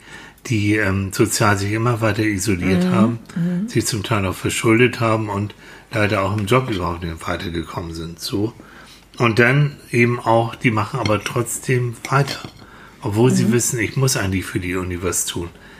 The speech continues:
Speaker 1: Ich kann nicht wieder übernächtigt im Job, die, die kündigen mir bald. Nee,
Speaker 2: Mhm.
Speaker 1: das Spielen ist wichtiger, so. Und das sind so drei Kriterien, wo man sagen kann,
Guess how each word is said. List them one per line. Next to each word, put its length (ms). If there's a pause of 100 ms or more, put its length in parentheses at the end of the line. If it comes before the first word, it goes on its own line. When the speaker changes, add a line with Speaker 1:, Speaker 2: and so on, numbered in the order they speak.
(240)
Speaker 1:
Ich 160
kann 220
nicht 200
wieder 200
übernächtigt 800
im 220
Job, 300
die, 260
die 180
kündigen 400 (120)
mir 120
bald. 360
Nee, 180
Speaker 2:
Mhm. 260 (560)
Speaker 1:
das 180
Spielen 500 (140)
ist 320
wichtiger, 560
so. 220 (600)
Und 140
das 160
sind 120
so 160
drei 280
Kriterien, 580
wo 80
man 180
sagen 300
kann, 240